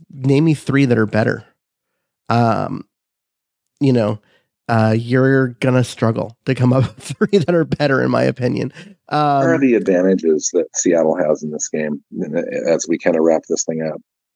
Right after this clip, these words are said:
Speaker 1: I think th-, the advantages that Seattle has, has to do with their receivers versus, um, uh, the secondary against the Bengals. I think that that is a, um,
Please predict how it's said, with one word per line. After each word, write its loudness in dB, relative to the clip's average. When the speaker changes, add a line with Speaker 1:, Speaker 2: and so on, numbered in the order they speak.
Speaker 1:
I 4
think 0
th-, -8
the 4
advantages 2
that -6
Seattle 2
has, 2
has 0
to -2
do 2
with 0
their 2
receivers 2
versus, 0
um, 2
uh, 2
the 0
secondary 0
against -4
the -6
Bengals. -4
I -2
think -4
that -2
that 2
is -2
a, 0
um, 0